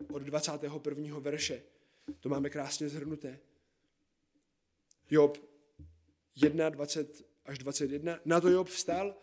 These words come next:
roztrhl své roucho a ostříhal si hlavu. Pak padl na zem a klaněl se. Řekl, "Nahý jsem vyšel z nitra své matky a nahý se tam navrátím.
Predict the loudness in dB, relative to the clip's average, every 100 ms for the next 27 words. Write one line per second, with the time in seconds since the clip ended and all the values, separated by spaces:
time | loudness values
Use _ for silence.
0 | -10 0 0 2 -2 0 -2 0 2 4
1 | 2 2 -4 -4 -6 -4 -2 -2 -2 -2
2 | -2 -4 -4 -4 -6 -14 _ _ _ _
3 | _ 4 6 6 2 0 2 2 0 2
4 | 2 0 -6 -4 -2 0 0 -2 -4 _
5 | _ _ _ _ -8 -8 _ -10 -10 -10
6 | _ -6 -2 2 4 6 6 8 8 6
7 | 2 0 2 2 2 0 0 0 0 2
8 | 2 2 0 -6 -4 0 0 0 0 -2
9 | 0 -2 -2 -2 -4 -4 -10 -14